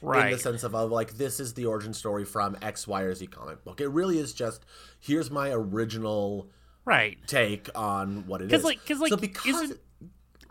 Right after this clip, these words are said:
Speaker 2: isn't the Joker in the comics smart? Isn't he smart, like a mastermind of some kind?
Speaker 1: S-, I believe so. Uh, he at least is someone who, uh, mu-,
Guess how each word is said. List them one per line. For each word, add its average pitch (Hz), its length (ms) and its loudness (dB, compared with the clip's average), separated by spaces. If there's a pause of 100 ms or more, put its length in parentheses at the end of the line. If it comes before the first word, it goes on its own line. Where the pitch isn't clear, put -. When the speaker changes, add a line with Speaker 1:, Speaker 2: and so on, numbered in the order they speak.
(640)
Speaker 2:
isn't 269 240 0
the 339 80 2
Joker 262 320 8
in 226 80 4
the 220 80 0
comics 196 400 4
smart? 147 340 4 (180)
Isn't 165 200 -2
he 220 100 0
smart, 175 480 4
like 147 160 -6
a 151 60 -6
mastermind 180 500 0
of 180 80 -8
some 185 160 -2
kind? 185 320 -4 (680)
Speaker 1:
S-, - 320 -4 (120)
I 247 300 6
believe 208 960 0
so. 67 680 -2 (460)
Uh, 135 100 2 (100)
he 196 280 4
at 208 200 4
least 240 320 -4
is 247 140 -2
someone 185 300 0
who, 143 340 -2 (100)
uh, 147 140 0
mu-, 147 240 0